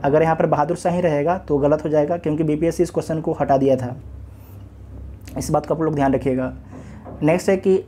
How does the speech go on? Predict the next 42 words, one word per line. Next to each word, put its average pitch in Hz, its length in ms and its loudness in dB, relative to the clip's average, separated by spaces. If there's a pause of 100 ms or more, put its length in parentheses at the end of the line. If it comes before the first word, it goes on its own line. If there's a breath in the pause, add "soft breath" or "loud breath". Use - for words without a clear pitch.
रंजीत 151 380 4
सिंह 160 280 0
ने 127 220 2
सुप्रसिद्ध 160 640 0 (680)
कोहिनूर 156 420 2
हीरा 151 260 2 (160)
प्राप्त 156 320 2
किया 151 160 4
था, 160 220 -2
तो 151 160 -4
किससे 175 520 2 (100)
प्राप्त 151 260 2
किया 143 200 2
था? - 280 -6 (560 loud breath)
शाह 180 340 0
शुजा 156 300 2
से, 147 160 -2
ठीक - 240 -4
है, 202 100 -4 (160)
शाह 175 320 0
शुजा 147 260 0
से। 160 160 -2
ये 151 100 2
अफगानिस्तान 147 540 2
के 165 140 0
शासक 147 460 -4
थे, 202 60 0 (480 loud breath)
तो 147 80 2
ए 170 300 4
इसका 160 320 -2 (100)
राइट 147 220 4
आंसर 147 180 0
हो 143 60 4
जाएगा। 127 420 2 (640 loud breath)
नेक्स्ट 165 240 0
है 190 80 4
कि 196 200 4 (180)
टीपू 160 240 2
सुल्तान 160 420 2
ने 165 120 0
अपनी 156 300 -2
राजधानी 143 500 2